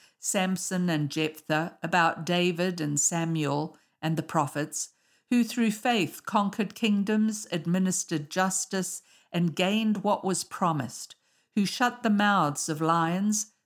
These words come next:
quenched the fury of the flames, and escaped the edge of the sword, whose weakness was turned to strength, and who became powerful in battle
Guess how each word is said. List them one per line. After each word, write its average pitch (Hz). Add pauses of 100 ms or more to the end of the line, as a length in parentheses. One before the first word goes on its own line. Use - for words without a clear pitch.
quenched -
the 156
fury 196
of 160
the 135
flames, 185 (320)
and 175
escaped 208
the -
edge 175
of 165
the 180
sword, 139 (380)
whose 208
weakness 175
was 170
turned 202
to 185
strength, - (340)
and 185
who 202
became 190
powerful 220
in 170
battle 165